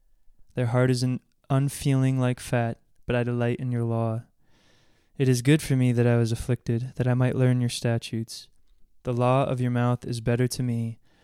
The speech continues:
than thousands of gold and silver pieces. Your hands have made and fashioned me. Give me understanding that I may learn your commandments. Those who fear you shall see me and rejoice, because I have hoped in your word.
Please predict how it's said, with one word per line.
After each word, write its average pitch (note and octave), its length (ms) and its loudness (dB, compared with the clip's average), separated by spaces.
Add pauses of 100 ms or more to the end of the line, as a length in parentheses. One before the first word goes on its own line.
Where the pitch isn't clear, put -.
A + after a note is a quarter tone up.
(140)
than A#2 160 -4
thousands A#2 480 2
of A#2+ 120 -8
gold A#2 400 0 (100)
and A#2+ 140 -4
silver A#2 320 -4
pieces. A2+ 680 -6 (1120)
Your C#3 160 4
hands C#3 320 4
have C3+ 180 4
made B2 440 4
and A#2+ 200 -2
fashioned A#2 600 0
me. A2+ 320 -6 (500)
Give C3 140 2
me D3 140 6
understanding B2 760 2
that A#2 100 -4
I A#2+ 120 0
may B2 200 2
learn A#2 480 -2 (160)
your C3+ 120 -4
commandments. A#2+ 800 -4 (1120)
Those C3+ 280 6
who D3+ 100 4
fear B2+ 240 2
you B2+ 200 4
shall B2 240 0
see B2 240 0
me A#2+ 340 0
and A#2+ 140 -2
rejoice, A#2 540 0
because A#2+ 260 -4
I B2 100 4
have B2 160 2
hoped B2 340 0
in B2 140 0
your A#2 140 2
word. A2+ 400 0